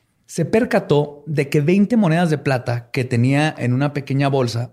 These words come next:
habían desaparecido. Tiempo después, mientras comía en el gran, en el granero,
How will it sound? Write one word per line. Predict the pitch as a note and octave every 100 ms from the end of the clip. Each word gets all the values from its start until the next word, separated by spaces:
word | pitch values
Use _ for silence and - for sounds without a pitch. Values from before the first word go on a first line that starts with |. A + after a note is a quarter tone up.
| -
habían | B2+ A#2 A#2
desaparecido. | A#2 B2+ C3 B2+ - C#3+ - - - - _ _ _ _ _ _ _ _
Tiempo | - G3 C4+
después, | C#4 F#3 - C#3 - -
mientras | D3 D3 C#3 B2
comía | - C#3+ F3+ C#3 C#3+ - _
en | C3+ A#2
el | A#2
gran, | C3 C#3
en | C#3+ C#3+ A#2+
el | A2
granero, | G#2 G#2+ C#3 G#2+ G#2